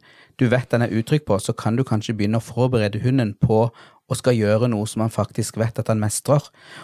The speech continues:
Og når han da mestrer det på en viss avstand,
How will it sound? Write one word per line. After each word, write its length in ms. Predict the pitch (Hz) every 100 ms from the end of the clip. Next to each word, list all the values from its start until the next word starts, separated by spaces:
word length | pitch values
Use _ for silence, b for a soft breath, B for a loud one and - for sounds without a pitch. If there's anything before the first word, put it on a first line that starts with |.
| B -
Og 120 | 120
når 160 | 117 120
han 120 | 113
da 100 | 110
mestrer 520 | 107 101 - - 120
det 180 | 113 120 -
på 200 | 113 113
en 140 | 110
viss 240 | 110 117 -
avstand, 500 | 104 101 - 139